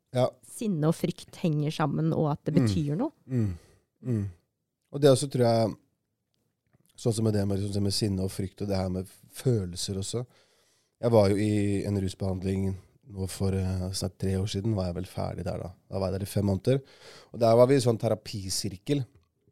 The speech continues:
Speaker 1: Og det var sånn, vi startet hver eneste morgen med følelsesrunde. Og da sitter vi en gjeng med voksne mennesker, og det er nesten sånn noen som er sånn,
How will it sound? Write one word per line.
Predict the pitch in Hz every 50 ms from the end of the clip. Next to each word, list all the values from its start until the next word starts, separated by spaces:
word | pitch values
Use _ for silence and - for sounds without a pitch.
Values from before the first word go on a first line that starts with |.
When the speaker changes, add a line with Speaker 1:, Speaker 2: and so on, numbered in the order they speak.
| _ _ _ _ _ _ _ _ _ _ _ -
Speaker 1:
Og | 117
det | 123
var | 120 117 110
sånn, | 113 110 110
vi | 117
startet | 110 - - - 120 117 107 101 98 - - - 113 107 107
hver | 104 101 101 101 101
eneste | 104 98 98 95 95 - 107
morgen | 101 98 101 98 101 101
med | 101 101 95
følelsesrunde. | - - - 117 104 95 95 95 90 - 95 90 98 92 95 95 95 110 135 151 - _ _ _ _ _ _ _ _ _ _ _ _ _ _ _ _ _ _ -
Og | 120
da | 123 131
sitter | 127 - - 110 - 117 113
vi | 117
en | 117 117
gjeng | 110 101 95
med | 98 104 104
voksne | 113 104 - - - 107
mennesker, | 104 101 98 - - 139 151 170 165 170 - _ _ _ _ _ _ _ _ _ _ _ _ _ -
og | - 135
det | 123
er | 123 131
nesten | 143 139 127 - - 127 113
sånn | 117 113 117
noen | 123 117 104 98
som | 92 - 113
er | 104
sånn, | 104 110 107 104